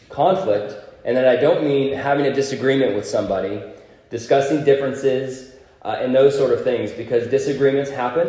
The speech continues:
and we ought to be able to discuss those. Avoiding conflict does not mean that we sweep things under the rug and don't talk about things and just hope they go away and move on with life, because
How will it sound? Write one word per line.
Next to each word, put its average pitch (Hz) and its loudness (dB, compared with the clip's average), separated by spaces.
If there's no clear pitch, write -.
and 120 -4
we 120 2
ought 120 4
to 120 2
be 123 0
able 120 4
to 117 -2
discuss 127 2
those. - -2
Avoiding 147 6
conflict 165 4
does 139 0
not 139 0
mean 147 -2
that 120 -2
we 123 -6
sweep 147 -4
things 139 -4
under 127 0
the 123 -4
rug 120 2
and 120 -2
don't 123 -4
talk 120 -6
about 123 -2
things 127 -6
and 107 -8
just 110 -8
hope 123 -2
they 123 0
go 117 4
away 117 2
and 110 -6
move 120 0
on 117 4
with 113 -4
life, 113 0
because 110 -6